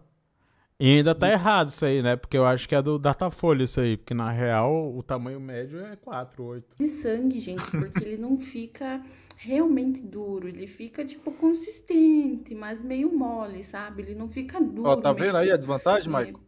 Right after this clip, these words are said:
Speaker 3: acho que falta sangue pra todo aquele pênis. Entende? Daí, quando
Speaker 2: Tá
Speaker 3: ele
Speaker 2: vendo
Speaker 3: é
Speaker 2: aí, Maico?
Speaker 3: pequeno,
Speaker 1: Uhum.
Speaker 3: enche bem,
Speaker 2: Só tem
Speaker 3: sabe? Daí
Speaker 2: desvantagem
Speaker 3: fica
Speaker 2: ter
Speaker 3: bem,
Speaker 2: pinto grande, velho.
Speaker 3: bem
Speaker 2: Pinto
Speaker 3: duro
Speaker 2: nem fica
Speaker 3: realmente,
Speaker 2: duro.
Speaker 3: gente. Tô contando a minha experiência real pra vocês aqui, meus amigos, minhas amigas que estão inscritos aqui no canal.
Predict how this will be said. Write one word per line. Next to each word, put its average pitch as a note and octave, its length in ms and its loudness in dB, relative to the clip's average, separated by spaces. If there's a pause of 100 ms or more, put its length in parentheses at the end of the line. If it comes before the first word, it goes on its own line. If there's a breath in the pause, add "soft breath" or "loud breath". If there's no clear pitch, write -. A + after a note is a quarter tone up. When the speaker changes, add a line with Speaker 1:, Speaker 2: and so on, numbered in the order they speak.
Speaker 3:
acho A#3+ 260 -8
que C#4 80 -10
falta B3+ 420 -4
sangue C#4 760 -2 (180)
pra D4 180 -6
todo C4 360 -8
aquele C#4+ 320 -4
pênis. A3 580 -8 (360)
Entende? G#3+ 420 -8
Daí, G3+ 140 -4
quando A3 120 -6
Speaker 2:
Tá D3+ 100 6
Speaker 3:
ele C#3 100 4
Speaker 2:
vendo D3+ 100 4
Speaker 3:
é D3 80 4
Speaker 2:
aí, A3 80 4
Maico? D#3 260 4
Speaker 3:
pequeno, C4 200 -2
Speaker 1:
Uhum. B2 580 -4
Speaker 3:
enche G#3 400 -10
bem, G#3 140 -4
Speaker 2:
Só D3 120 4
tem E3+ 220 -2
Speaker 3:
sabe? G3 260 -4
Daí E3+ 140 6
Speaker 2:
desvantagem D#3 60 -2
Speaker 3:
fica D4+ 60 -2
Speaker 2:
ter - 80 0
Speaker 3:
bem, - 240 -6
Speaker 2:
pinto D3+ 60 2
grande, C3+ 260 0
velho. A2+ 220 -6
Speaker 3:
bem G3 160 -8 (100)
Speaker 2:
Pinto C4 120 -2
Speaker 3:
duro C4+ 100 -2
Speaker 2:
nem - 120 2
fica A#3+ 120 -4
Speaker 3:
realmente, C#4+ 220 2
Speaker 2:
duro. D3+ 180 -2
Speaker 3:
gente. E3+ 240 -12
Tô - 80 -14
contando D4+ 380 2
a - 20 6
minha C#4+ 220 4
experiência D4+ 580 -4
real A#3+ 580 -10 (320 soft breath)
pra G#3 120 -8
vocês G#3 520 -6
aqui, G#3 480 -10
meus A3+ 240 -6
amigos, G3+ 520 -10
minhas A3+ 260 -8
amigas A#3 460 -4
que C4 280 -8
estão C4+ 280 -2
inscritos C4+ 340 -6
aqui C4+ 160 -4
no C4 80 0
canal. D4 360 0